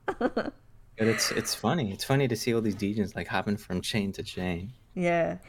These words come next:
Speaker 1: And
Speaker 2: Mm.
Speaker 1: that's kind of a sign of, like, the state of the market, especially Solana N F Ts. When you see Function getting so fucking bored that he starts, he starts aping into Doge Chain tokens and talking about it.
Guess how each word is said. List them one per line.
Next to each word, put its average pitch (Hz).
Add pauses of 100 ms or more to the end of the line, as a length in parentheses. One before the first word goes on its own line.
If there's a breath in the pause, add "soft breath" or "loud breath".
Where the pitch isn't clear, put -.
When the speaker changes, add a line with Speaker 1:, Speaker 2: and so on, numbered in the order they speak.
(120)
Speaker 1:
And 247
Speaker 2:
Mm. -
Speaker 1:
that's 311
kind 294
of 262
a 240
sign 214
of, 196
like, 185
the 170
state 185
of 185
the 170
market, 175
especially 208
Solana 190
N 190
F 180
Ts. 196
When 180
you 220
see 247 (200)
Function 214
getting 196
so 190
fucking 196
bored 180
that 175
he 202
starts, 202 (400 soft breath)
he 220
starts 214
aping 190
into 185
Doge 170
Chain 196
tokens 202
and 170
talking 185
about 196
it. 220